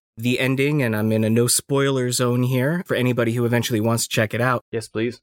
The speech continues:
Speaker 1: They do something with his face that's very jarring and it seems very out of place for the ending without any context. So that theory is my favorite. But the weirdest one, and one I have to share here, is actually with Rocket League.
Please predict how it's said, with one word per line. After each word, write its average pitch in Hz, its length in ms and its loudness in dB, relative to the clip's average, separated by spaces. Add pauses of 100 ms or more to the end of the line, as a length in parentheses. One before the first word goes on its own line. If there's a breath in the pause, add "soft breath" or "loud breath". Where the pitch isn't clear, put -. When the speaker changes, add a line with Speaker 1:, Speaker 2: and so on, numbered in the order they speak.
Speaker 1:
They 143 220 -2
do 147 180 -2
something 143 340 0
with 143 120 2
his 135 160 0
face 131 400 -2
that's 113 220 0
very 123 420 0
jarring 127 640 0
and 131 160 2
it 123 100 2
seems 131 380 0
very 123 440 0
out 120 240 0
of - 200 -6
place 113 340 0
for 123 120 0
the 110 180 2
ending 110 420 2
without 135 400 -2
any 120 160 -2
context. 131 640 -2
So 127 160 0
that 135 280 -2
theory 123 280 0
is 110 140 -4
my 117 140 -6 (140)
favorite. 147 400 0
But 147 100 0
the 156 80 2
weirdest 156 600 -2
one, 113 220 0 (240)
and 131 260 0
one 127 180 2
I 120 80 2
have - 520 -4
to 139 80 0
share 120 320 0
here, 113 200 -2 (420 soft breath)
is 143 160 0
actually 147 520 0
with 123 200 0
Rocket 113 640 -2
League. 107 380 -8